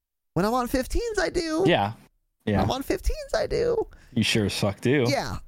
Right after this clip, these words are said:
Speaker 1: And then all the, and then you can just win the game. Because even if you're not capping B, okay,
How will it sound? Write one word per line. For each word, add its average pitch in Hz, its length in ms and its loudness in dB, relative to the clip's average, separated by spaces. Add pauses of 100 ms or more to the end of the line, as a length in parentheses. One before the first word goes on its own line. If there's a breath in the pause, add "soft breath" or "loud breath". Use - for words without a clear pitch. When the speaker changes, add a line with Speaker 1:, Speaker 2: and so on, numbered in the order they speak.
Speaker 1:
And 269 160 -2
then 294 140 0
all 269 160 2
the, 262 180 -2
and 254 140 -2
then 277 120 -2
you 262 120 2
can 240 140 0
just 208 160 0
win 226 140 2
the 208 80 0
game. 170 300 -2 (240 soft breath)
Because 220 280 0
even 262 220 -2
if 202 120 0
you're 202 100 2
not 196 240 0
capping 180 440 2
B, 160 400 0 (140)
okay, 208 440 -2